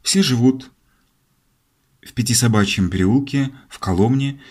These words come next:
и только притворяются британцами, а на самом деле такие же Иваны Трофимовичи, как персонажи Щедрина или Островского.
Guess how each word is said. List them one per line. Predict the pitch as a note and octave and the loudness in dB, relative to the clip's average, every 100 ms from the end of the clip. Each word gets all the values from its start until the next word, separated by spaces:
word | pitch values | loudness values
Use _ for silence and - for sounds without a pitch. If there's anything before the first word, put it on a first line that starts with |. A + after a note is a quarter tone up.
| - _ _ _ _ | -20 _ _ _ _
и | A#2 | -2
только | A#2 G3+ A#3 - D#3 C3+ - _ _ _ - | 2 2 0 -2 0 0 -6 _ _ _ -4
притворяются | B2 A#2+ A#2 A2+ A2 G2+ G2+ | 0 4 4 2 0 -2 -2
британцами, | F2+ F2+ G2+ A#2 C#3 C#3 B2+ - | 0 0 0 0 0 -2 -4 -4
а | E2 | -6
на | |
самом | D#2 D#2+ D#2+ | -6 -4 -4
деле | E2+ F#2+ | -2 -2
такие | E2 D2+ E2+ | -4 -6 -6
же | D2+ E2 | -6 -4
Иваны | G2+ E2+ F2 D#2+ D2 - - - | -4 -2 -2 -2 -6 -12 -20 -14
Трофимовичи, | F#2+ D#2 A#2+ C3 A#2 G2+ - F#2+ E2 - - | -10 -6 0 2 2 0 -4 -4 -6 -16 -14
как | D#2 - | -14 -12
персонажи | D#2+ - E2 F2 E2 E2 | -8 -6 -4 -4 -4 -6
Щедрина | D#2+ F#2 D#2+ D#2+ F2+ F#2+ - | -6 -6 -4 -4 -4 -6 -8
или | D#2+ E2 - | -8 -8 -8
Островского. | F#2+ - A2 E2 - - - | -8 -6 -8 -6 -10 -10 -18